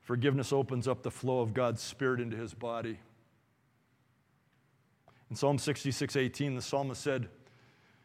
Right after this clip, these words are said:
"If I regard iniquity in my heart, the Lord will not hear me."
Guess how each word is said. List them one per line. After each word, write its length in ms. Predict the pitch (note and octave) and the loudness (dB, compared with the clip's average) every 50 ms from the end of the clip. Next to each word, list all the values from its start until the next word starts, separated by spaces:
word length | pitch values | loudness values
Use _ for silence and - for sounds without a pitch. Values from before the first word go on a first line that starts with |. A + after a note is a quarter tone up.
| _ _ - | _ _ -8
"If 140 | C3 - D#3 | -4 2 4
I 80 | D#3 | 6
regard 380 | D3+ C#3+ C#3+ B2+ D3 D3 D3 C#3+ | 6 6 4 6 6 6 6 4
iniquity 420 | C3+ D3 D3+ A2 C3+ C#3+ C3 C3+ | 2 0 -2 0 0 2 2 2
in 120 | B2+ A#2+ A2+ | 2 0 0
my 100 | A2+ G#2+ | -2 -2
heart, 300 | G#2+ C3 C#3+ C#3 A#2+ - | 2 2 2 2 2 0
the 80 | A#2+ | -4
Lord 240 | G#2+ A#2 A#2+ B2 A2+ | -4 -2 -2 -2 -4
will 80 | G#2+ A2+ | -4 -4
not 180 | A2+ G#2+ G#2 | -4 -4 -4
hear 180 | F#2 A#2 A#2 A2+ | -4 -4 -4 -4
me." 140 | F2 D2 | -6 -8